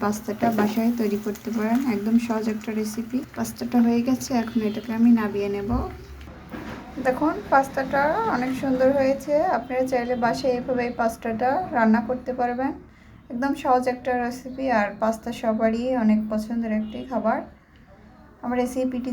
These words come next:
যদি আপনাদের কাছে ভালো লেগে থাকে, তাহলে একটা লাইক, কমেন্ট, ভিডিওটা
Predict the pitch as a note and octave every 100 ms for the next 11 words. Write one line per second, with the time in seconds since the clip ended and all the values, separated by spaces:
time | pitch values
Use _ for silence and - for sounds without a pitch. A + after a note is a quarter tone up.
0 | B3 A#3 A#3+ A#3 A#3 B3 B3 A#3 B3+ B3+
1 | C4+ C4 A#3 B3 B3 B3+ B3+ C4 C4+ C#4+
2 | C4+ A#3 A3+ A3+ A#3+ A3+ G#3+ A#3 - A3
3 | A#3+ C4 A#3 G#3+ G#3+ G#3+